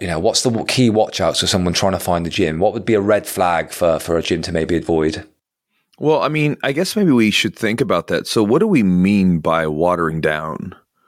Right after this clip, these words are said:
Speaker 2: 'Cause I hear, I hear this term, but I'm like, we should be careful because, you know, sure, like, when I first started, like, like, when I first started, if you tr-, if you were training, it was like, it,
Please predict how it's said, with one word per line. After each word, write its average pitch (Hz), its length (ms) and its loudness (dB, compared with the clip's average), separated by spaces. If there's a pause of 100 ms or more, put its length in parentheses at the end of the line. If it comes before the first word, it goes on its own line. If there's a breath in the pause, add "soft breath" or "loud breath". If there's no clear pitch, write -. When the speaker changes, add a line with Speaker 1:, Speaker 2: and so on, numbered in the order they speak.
(920)
Speaker 2:
'Cause 151 160 2
I 156 80 4
hear, 226 260 6
I 170 80 4
hear 170 220 2
this 196 240 -2
term, 117 480 0 (320 loud breath)
but 147 80 2
I'm 151 100 2
like, 165 160 0
we 160 100 2
should 160 200 -2
be 165 80 -2
careful 208 400 -2
because, 131 420 0 (320 loud breath)
you 151 140 0
know, 143 300 0
sure, - 880 2 (340)
like, 123 220 2
when 131 240 -2
I 156 180 0
first 180 320 0
started, 131 380 0
like, 135 200 2 (200 loud breath)
like, 135 160 0
when 127 140 -2
I 151 120 0
first 165 220 -4
started, 127 460 0
if 123 180 -2
you 123 380 6
tr-, - 260 -4
if - 120 -2
you 120 120 0
were 160 60 0
training, 113 460 -2 (800 soft breath)
it 139 180 -2
was 131 180 2
like, 107 360 0 (260)
it, 117 180 -6